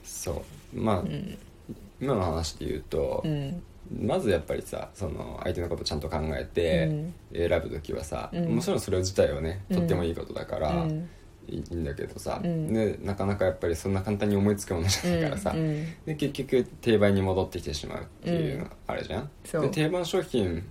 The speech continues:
Speaker 1: もらったら、
Speaker 2: うん。
Speaker 1: もちろん嬉しいけど、
Speaker 2: うん。
Speaker 1: やっぱり、まあ、なんか、定番のものっていうことで、まあ、それでなんか、
Speaker 2: うん。
Speaker 1: 特別思い出にはね、
Speaker 2: うん。
Speaker 1: ちょっと残りづらかったりもするし、
Speaker 2: うん、うん。
Speaker 1: その、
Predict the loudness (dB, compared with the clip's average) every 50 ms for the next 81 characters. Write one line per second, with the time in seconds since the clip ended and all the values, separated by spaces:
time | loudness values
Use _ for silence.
0 | -12 -12 -6 -2 0 2 2 2 2 2 0 -4 -12 -20 -20 -20 -20 -20 0 2
1 | 4 6 6 6 6 4 4 4 4 4 2 2 0 0 0 2 2 4 6 6
2 | 4 4 4 2 2 2 4 4 4 4 4 6 6 6 6 6 4 4 2 0
3 | -2 -4 -6 -8 -8 -12 -14 0 4 4 6 6 4 2 -2 -6 -4 -2 -2 -2
4 | -2 -2 -4 -6 -6 -12 -18 -20 -12 -2 0 2 2 4 2 2 2 2 2 2
5 | 2 4 4 4 2 2 0 0 0 0 -2 -4 -2 2 4 4 4 4 2 0
6 | 2 2 2 4 4 2 2 0 -2 -6 -8 -10 -16 -18 -20 -20 -10 -8 -2 4
7 | 4 6 8 8 8 8 8 8 8 10 10 8 8 8 6 6 4 0 -4 -10
8 | -14 -16 -6 -2 0 2 4 4 4 4 2 0 2 2 2 2 2 0 -2 -2
9 | -2 -6 -8 -6 -8 -8 -8 -8 -10 -10 -8 -8 -6 -6 -6 -6 -6 -4 -2 -2
10 | -2 0 2 2 2 0 0 0 0 0 -2 -2 -4 -6 -8 -12 -16 -18 -18 -12
11 | -6 -4 -4 -2 -2 -2 -2 -2 -2 -4 -6